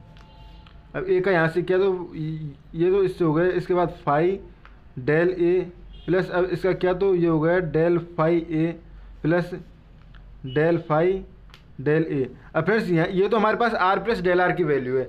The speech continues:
अब इसमें से हमें आर वेक्टर माइनस करना है, तो यानी इसको माइनस करना होगा। इसको माइनस करने से ये हमारे पास कट जाएगा, तो जो वैल्यू बचेगी वो ये वैल्यू बच जाएगी, ये तीन टर्म बच जाएंगे। ये टर्म, तो ये इन टर्म को हमने यहाँ पे लिख दिया है, ये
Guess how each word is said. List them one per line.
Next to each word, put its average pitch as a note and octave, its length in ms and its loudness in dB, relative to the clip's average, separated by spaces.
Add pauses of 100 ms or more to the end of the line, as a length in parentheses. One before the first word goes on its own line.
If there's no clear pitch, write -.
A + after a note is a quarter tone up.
(220)
अब F#3+ 80 2
इसमें G#3 220 -2
से A#3+ 80 0
हमें B3 120 0
आर F#3 220 2
वेक्टर G3+ 240 -2
माइनस F#3 280 0
करना F3+ 160 0
है, G3 60 0
तो A3 60 0
यानी A3+ 180 -2
इसको G#3+ 220 -4
माइनस F#3+ 280 0
करना E3 220 0
होगा। G#3 180 2
इसको G3 180 -4
माइनस G3 260 0
करने F3+ 180 -2
से G#3 160 -2
ये G3 180 2
हमारे E3+ 260 0
पास G3 220 -2
कट D3 140 -4
जाएगा, B2+ 300 0 (360)
तो E3+ 80 0
जो G#3 100 2
वैल्यू G3 260 2
बचेगी F#3+ 360 0
वो A#3 120 0
ये G3 180 2
वैल्यू F#3+ 240 2
बच E3 180 -2
जाएगी, A#2+ 300 -2 (500)
ये D#3 60 -8
तीन F3+ 220 -2
टर्म G3 200 0
बच D#3 200 -2
जाएंगे। C3+ 220 -2
ये D3 160 0
टर्म, C#3+ 220 0 (840)
तो D#3+ 60 0
ये F3+ 240 2
इन G#3 180 -2
टर्म G#3 260 2
को G#3 140 -2
हमने G3+ 180 0
यहाँ F3+ 200 2
पे D#3 140 -2
लिख B2 180 -4
दिया C3 160 0
है, C3+ 160 0
ये G3 60 2